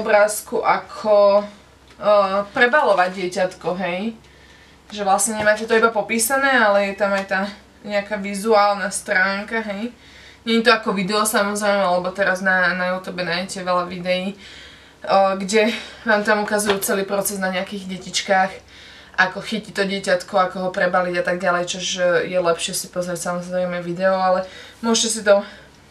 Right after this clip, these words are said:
aj takto, lebo tu sú zase vystihnuté niektoré veci, ktoré vám do toho videa nepovedia, hej, lebo zväčša to iba tak nejak natočia narýchlo a tak ďalej, hej.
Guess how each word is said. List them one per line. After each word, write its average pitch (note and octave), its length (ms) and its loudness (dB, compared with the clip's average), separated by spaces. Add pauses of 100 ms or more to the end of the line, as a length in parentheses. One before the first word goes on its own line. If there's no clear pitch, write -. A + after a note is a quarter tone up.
(260)
aj G3+ 160 4
takto, - 320 2
lebo G#3+ 240 2
tu G#3+ 80 -10
sú G#3+ 160 -6
zase F#3+ 320 -4
vystihnuté G3 800 -4 (480)
niektoré G3 400 -2
veci, F#3 240 -6
ktoré F#3+ 240 -2
vám F3+ 240 -2
do F3 80 -6
toho F#3 240 -6
videa F#3 320 -2
nepovedia, F3+ 560 -4
hej, F#3 240 -4
lebo F3+ 240 -4
zväčša F3+ 400 -6
to F3+ 240 -4 (320)
iba G3 240 -2
tak F#3 160 -6
nejak F3+ 240 -8 (960)
natočia G3+ 560 0
narýchlo F#3+ 400 0
a F#3+ 160 0
tak F#3 240 -4
ďalej, F#3 320 0
hej. G#3 240 -4